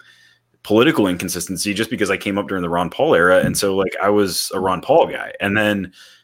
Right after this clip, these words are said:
um, at that point, by the time the Ron Paul movement fizzled out, I was, I, I, I, I was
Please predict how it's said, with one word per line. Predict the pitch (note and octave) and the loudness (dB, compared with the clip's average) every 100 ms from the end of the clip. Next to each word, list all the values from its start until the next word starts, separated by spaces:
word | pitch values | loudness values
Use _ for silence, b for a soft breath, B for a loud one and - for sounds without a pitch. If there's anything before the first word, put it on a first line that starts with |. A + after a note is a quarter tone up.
| B - | B -2
um, | G2 F#2+ F2+ E2+ D#2+ - _ _ _ - | 0 0 -2 -8 -12 -18 _ _ _ -6
at | G2+ - | -4 0
that | A#2+ - | 0 -2
point, | A#2+ - | -6 0
by | G#2 | 0
the | |
time | G#2+ B2+ C3 A#2+ G2+ - | 0 0 2 0 -2 -2
the | G2+ | 2
Ron | G#2 A2+ | 2 2
Paul | - B2 | 0 0
movement | A#2+ G2 F2+ F#2 F2 | 0 -2 -4 -10 -8
fizzled | G2 F#2 F2+ | -8 -6 -4
out, | F2+ | -2
I | F2 | 0
was, | G#2 F2+ _ _ _ b b b b | 0 -2 _ _ _ b b b b
I, | - D3 | 0 2
I, | C#3 D3 C3+ | 2 2 2
I, | C3+ - | -2 0
I | B2+ | 0
was | D#3 A2+ | 0 -4